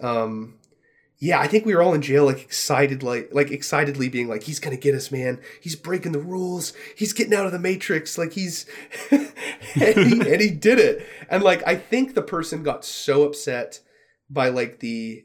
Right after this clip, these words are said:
the tomfoolery of being like, "I know he went this way. I know he has to be hiding there," to hearing the can kicked behind him because they went all the way around the block. It was, it was insane.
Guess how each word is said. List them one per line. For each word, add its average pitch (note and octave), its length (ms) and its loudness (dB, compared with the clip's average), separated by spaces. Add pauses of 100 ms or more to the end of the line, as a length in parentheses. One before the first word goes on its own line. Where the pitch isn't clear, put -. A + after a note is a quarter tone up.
(120)
the D3 100 -8
tomfoolery E3 1300 -4
of D3+ 100 -6
being D#3 200 -4
like, C#3 200 -2
"I E3+ 140 -2
know E3 340 0
he F#3+ 160 -12
went C#3+ 200 -4
this C#3 200 -6
way. A2+ 240 -12 (260)
I C#3+ 100 -2
know D#3+ 300 -4
he F3 120 -8
has D#3+ 300 -6
to D3 100 -12
be C#3 120 -10
hiding C3 360 -6
there," A2 260 -12 (600)
to F3+ 80 -8
hearing G#3+ 520 4
the G#3 100 4
can F#3+ 420 -4
kicked - 360 -10
behind C3+ 380 -4
him B2 120 -6
because C3 300 -10
they C#3+ 120 -2
went C3 260 -6
all B2+ 180 -2
the D3+ 60 -6
way D3 120 0
around C3+ 180 -2
the A#2+ 60 -6
block. A#2+ 300 -10 (260)
It C4+ 80 4
was, B3+ 360 -2 (800)
it A#3 120 0
was C4 180 0
insane. C#3 720 -4